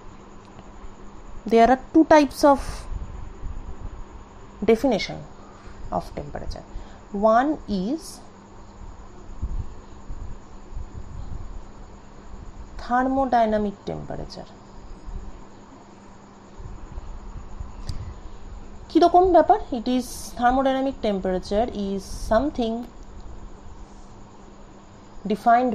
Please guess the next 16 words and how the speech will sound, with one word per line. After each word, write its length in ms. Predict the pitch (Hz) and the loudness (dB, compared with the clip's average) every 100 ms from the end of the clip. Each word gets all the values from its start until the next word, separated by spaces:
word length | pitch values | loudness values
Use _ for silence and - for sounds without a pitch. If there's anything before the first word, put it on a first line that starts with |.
| 185 | 2
by 140 | 175 254 381 - - - - - - - - - 202 | 2 0 -4 -10 -16 -18 -18 -18 -18 -18 -14 -6 0
zeroth 360 | 233 220 214 - | 6 6 4 -2
law। 120 | - - - - - - - - - - - - - - | -10 -10 -16 -16 -18 -18 -18 -18 -18 -18 -18 -20 -20 -4
ঠিক 120 | 320 311 | 0 0
আছে, 120 | 156 - - - - - - - | 0 -12 -16 -18 -18 -18 -14 0
zeroth 220 | 233 254 | 2 4
law-তে 160 | 269 285 269 | 2 0 0
কী 60 | 277 | 2
বলেছিল? 280 | 277 277 277 330 - - - - - - - - - - - - - - - - - - 240 | 0 2 2 2 -2 -18 -18 -18 -16 -16 -12 -10 -8 -8 -8 -12 -18 -18 -16 -16 -16 -6 0
Temperature, 480 | 240 247 269 277 269 - | 2 4 2 2 0 0
temperature 460 | 240 240 254 277 277 - 214 | 0 0 0 2 0 -2 -6
is 80 | 214 - - - | -6 -10 -12 -10
uh, 340 | - - 95 - | -2 0 2 0
such 260 | - 196 | 2 2
a 60 | 277 | 4
parameter 580 | 285 233 196 185 - | 4 4 4 0 -2